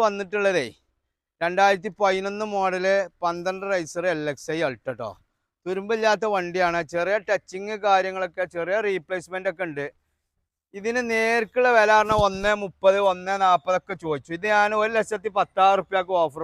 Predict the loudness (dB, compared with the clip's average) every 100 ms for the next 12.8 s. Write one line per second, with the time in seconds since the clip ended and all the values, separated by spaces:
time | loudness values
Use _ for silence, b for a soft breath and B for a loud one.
0 | -8 -8 -8 -10 -8 -10 -12 -20 _ _
1 | _ _ _ -6 0 4 4 2 -2 -2
2 | 0 -4 -8 -2 -2 0 0 -2 -4 _
3 | _ _ _ _ _ _ _ _ _ _
4 | _ _ _ 2 4 4 0 -2 -2 -2
5 | -8 -6 -4 2 2 2 -2 -4 0 0
6 | 0 -6 -6 -2 0 0 2 2 0 -2
7 | -4 -4 -4 -2 -2 -6 -8 -8 -8 -6
8 | -8 -10 _ _ _ _ -8 -4 0 2
9 | 2 0 -8 -8 -10 -10 -10 _ _ _
10 | _ 0 0 4 8 8 8 2 0 0
11 | 2 -2 0 -2 -2 -2 0 -2 -4 0
12 | 0 2 0 2 4 4 4 -2